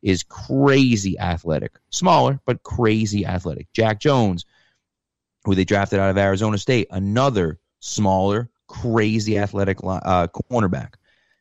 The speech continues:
Pierre Strong, who ran, like, a four three two at the combine, the fastest running back at the combine. So you start, you look around, you're like, "This is what they're doing." They're going after these crazy athlete types of guys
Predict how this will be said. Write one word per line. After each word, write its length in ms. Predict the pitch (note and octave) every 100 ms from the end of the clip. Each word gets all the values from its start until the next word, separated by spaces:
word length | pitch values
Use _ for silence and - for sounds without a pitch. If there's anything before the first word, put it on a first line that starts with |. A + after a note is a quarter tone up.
| _ -
Pierre 360 | A2 G#2+ A2+
Strong, 640 | - - D3 C3+ E2+ E2 -
who 180 | A2 G#2
ran, 280 | G2 G2 F#2
like, 160 | F2+
a 60 | E2+
four 420 | - - F#2+ G2 -
three 300 | F#2+ G2 G2+ F2
two 400 | - A2+ E2+ E2+
at 80 |
the 80 | -
combine, 480 | - F2 E2+ E2+ E2+ - _
the 100 | F2+
fastest 440 | - F2 G2+ A#2
running 240 | B2 C#3 G2+
back 140 | D#2+
at 80 | E2+
the 60 | D2+
combine. 320 | D#2 D2 C2+ - - - -
So 200 | - B2 -
you 180 | C3
start, 260 | A#2 D#3+ D2+
you 120 | A2+
look 220 | G#2+ D3+ C3
around, 360 | B2 E3 C#3+
you're 120 | F#2+
like, 280 | F#2 F2 - _ _ _ _
"This 180 | D#3 F3
is 80 |
what 160 | C3 C3
they're 100 | G#2
doing." 340 | F2+ E3 B2 -
They're 120 | G2+
going 460 | - A#2 B2 C3 -
after 500 | G2+ B2+ D#3 - F2
these 240 | F2 F#2+ -
crazy 640 | - - G#2+ A2+ G#2+ -
athlete 540 | G2 G2 G2 - G#2 -
types 400 | - A2 G#2+ -
of 140 | F#2 F2+
guys 600 | G2 A2+ F2+ D#2+ D#2+